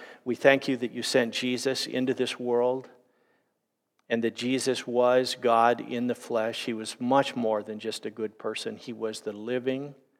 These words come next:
Son of God. And we're thankful, Lord, for all the wonderful things he did in those thirty-some years when he walked the earth. We're thankful that there really was a guy named Mark who took the time to write the, some of these things down for us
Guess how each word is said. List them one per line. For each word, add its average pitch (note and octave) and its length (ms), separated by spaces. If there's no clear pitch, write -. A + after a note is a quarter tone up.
Son A#2+ 540
of - 260
God. G#2+ 360
And A2 120
we're A2 120
thankful, C#3 440
Lord, B2+ 360
for A#2+ 180
all C#3+ 300
the D#3+ 80
wonderful D3 420
things C3+ 320
he C3 120
did A#2+ 240
in A2+ 120
those G#2+ 220
thirty-some A#2+ 520
years A2+ 260
when A#2 120
he G#2+ 80
walked A2 320
the A2 120
earth. A#2 240
We're A#2 80
thankful C#3 480
that A#2 140
there A#2 120
really D#3+ 260
was D3+ 240
a C#3+ 60
guy C3 260
named B2 240
Mark A2+ 560
who B2+ 120
took E3+ 300
the C#3+ 100
time B2 380
to - 120
write C3 440
the, C3+ 80
some - 420
of E3+ 100
these A2+ 260
things A#2+ 280
down C3+ 320
for A2+ 240
us - 400